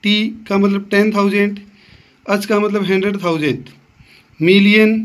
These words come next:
ten million, thousand million, ये numerical value रखी, इन कॉलम में हमने इनका मान put किया, फिर इसको read किया सेवन मिलियन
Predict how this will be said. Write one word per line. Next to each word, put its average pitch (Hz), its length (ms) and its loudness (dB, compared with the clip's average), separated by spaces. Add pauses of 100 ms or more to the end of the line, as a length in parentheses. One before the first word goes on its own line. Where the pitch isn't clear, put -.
(640)
ten 208 240 0
million, 208 460 -4 (380)
thousand 196 420 0
million, 160 420 -4 (600)
ये 196 100 2
numerical 202 440 4
value 208 260 -2
रखी, 208 280 -2 (420)
इन 214 180 0
कॉलम 202 340 2
में 202 160 4
हमने 196 220 2
इनका 196 280 -2
मान 190 260 -2
put 190 180 -10
किया, 139 240 -4 (500)
फिर 190 120 -4
इसको 214 220 -4
read 208 220 -4
किया 202 200 0
सेवन 202 340 2
मिलियन 202 440 2